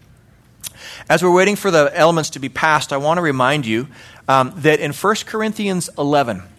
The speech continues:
Paul exhorts us to examine ourselves when we approach the Lord's table. We're to look within, right?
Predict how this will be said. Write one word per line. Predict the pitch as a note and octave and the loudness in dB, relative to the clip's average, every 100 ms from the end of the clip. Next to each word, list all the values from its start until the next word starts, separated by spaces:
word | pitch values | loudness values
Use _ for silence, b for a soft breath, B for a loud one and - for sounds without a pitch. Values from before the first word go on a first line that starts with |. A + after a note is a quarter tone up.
| _ B B _ | _ B B _
Paul | - A#3+ E3+ C3 E3+ - | 4 6 8 6 2 -6
exhorts | C#3+ B2+ D#3 F3 - | -6 -2 2 2 2
us | D#3+ D3 | -2 -2
to | - C#3+ | -6 -6
examine | B2+ A2+ C3 C#3+ F3+ F#3+ F#3+ | -6 -6 -2 -2 0 -2 -2
ourselves | C3 C#3 - D#3 C#3+ A2+ G#2 | -2 -2 -2 -2 -2 -2 -6
when | B2 | -8
we | A#2+ | -6
approach | A#2+ - B2+ - | -6 -4 -4 -4
the | B2 | -8
Lord's | A2+ A2+ A2+ - | -4 -2 -2 -6
table. | - G2+ E2+ D#2+ - _ _ _ _ _ _ - | -8 -8 -8 -12 -20 _ _ _ _ _ _ -20
We're | - F3+ | -8 -4
to | |
look | G3 G3+ | -2 -4
within, | F#3 F3 D#3 E2+ - _ _ _ _ - | -4 -6 -6 -8 -18 _ _ _ _ -10
right? | C3+ | -8